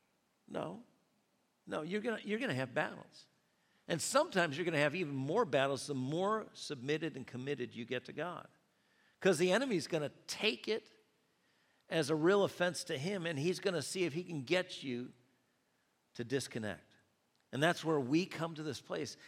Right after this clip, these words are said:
and it talks about abiding. Abiding. And we've looked at this, and when we abide, we bear much fruit, but to abide, it's the word meno, and it means to stay in a place or a relationship.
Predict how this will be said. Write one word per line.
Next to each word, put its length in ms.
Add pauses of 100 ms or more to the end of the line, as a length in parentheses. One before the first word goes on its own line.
(220)
and 100
it 100
talks 300
about 300
abiding. 500 (260)
Abiding. 800 (880)
And 180
we've 280
looked 340
at 160
this, 460 (1080)
and 380
when 240
we 140
abide, 380
we 120
bear 280
much 260
fruit, 280
but 160
to 220
abide, 520 (460)
it's 220
the 100
word 320
meno, 460
and 120
it 120
means 220
to 80
stay 300
in 60
a 60
place 360
or 160
a 60
relationship. 880